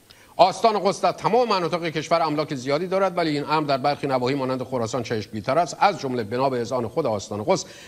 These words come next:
قریب به نود درصد از املاک و اراضی محدوده شهر مشهد مقدس موقوفه آستان قدس رضوی است.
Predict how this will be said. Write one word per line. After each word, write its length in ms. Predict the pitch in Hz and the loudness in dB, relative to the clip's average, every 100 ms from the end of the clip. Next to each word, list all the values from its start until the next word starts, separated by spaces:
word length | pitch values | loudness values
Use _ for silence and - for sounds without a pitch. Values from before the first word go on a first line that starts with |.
| - | 2
قریب 260 | 143 165 165 | 2 2 -2
به 80 | |
نود 500 | 143 139 147 185 180 | 2 2 4 0 0
درصد 400 | 180 196 156 170 | -2 -2 -4 -2
از 160 | 160 143 | -2 -2
املاک 440 | 147 143 156 165 160 | -4 -2 0 -2 0
و 20 | |
اراضی 420 | 147 139 135 156 | 0 0 -2 -4
محدوده 500 | 147 135 120 147 156 | -2 -2 -2 -6 -4
شهر 300 | - 156 135 | 0 -2 -2
مشهد 340 | 139 127 147 139 | -4 -4 -4 -4
مقدس 720 | 123 131 123 151 208 - - - - | -2 -2 -2 2 2 2 -12 -20 0
موقوفه 400 | 151 139 127 160 | 2 2 0 2
آستان 340 | 131 - 135 123 | 2 0 -4 -2
قدس 180 | 113 113 | -4 -2
رضوی 320 | 90 80 76 | -4 -8 -14
است. 260 | - - | -18 -20